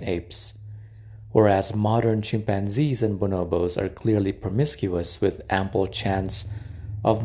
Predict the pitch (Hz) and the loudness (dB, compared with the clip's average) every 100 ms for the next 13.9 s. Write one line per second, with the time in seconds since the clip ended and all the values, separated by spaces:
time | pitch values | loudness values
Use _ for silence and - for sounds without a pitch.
0 | 113 107 - 101 95 95 - 98 92 90 | 2 2 0 0 0 -2 0 0 0 2
1 | 120 131 - - - - - - - - | 2 0 -4 -6 -10 -18 -20 -20 -20 -20
2 | - - - - 101 117 147 135 127 123 | -20 -20 -18 0 2 4 4 6 6 4
3 | 117 - 135 127 117 110 104 98 143 135 | 0 -2 2 4 2 2 0 4 4 6
4 | 101 - - - 131 120 110 151 175 - | 4 0 -6 -4 0 0 0 0 -2 0
5 | 147 - 147 139 110 107 101 107 107 - | 0 2 4 4 2 0 2 2 0 -2
6 | - 104 101 104 95 - _ _ _ _ | -2 -2 2 0 0 -8 _ _ _ _
7 | _ - 113 139 156 160 - 107 92 95 | _ -4 4 6 6 4 4 0 2 0
8 | - 104 104 110 95 90 82 85 80 - | 0 0 0 0 0 -2 -4 -6 -8 -12
9 | _ _ _ _ _ _ _ _ - _ | _ _ _ _ _ _ _ _ -20 _
10 | 107 101 - - - _ _ _ _ _ | 0 0 -2 -6 -8 _ _ _ _ _
11 | _ _ _ _ _ _ _ _ _ _ | _ _ _ _ _ _ _ _ _ _
12 | - 101 151 151 165 160 - - 131 123 | 2 6 6 6 4 4 0 2 2 2
13 | 117 107 107 104 101 95 85 90 | 0 0 4 4 4 0 -2 -6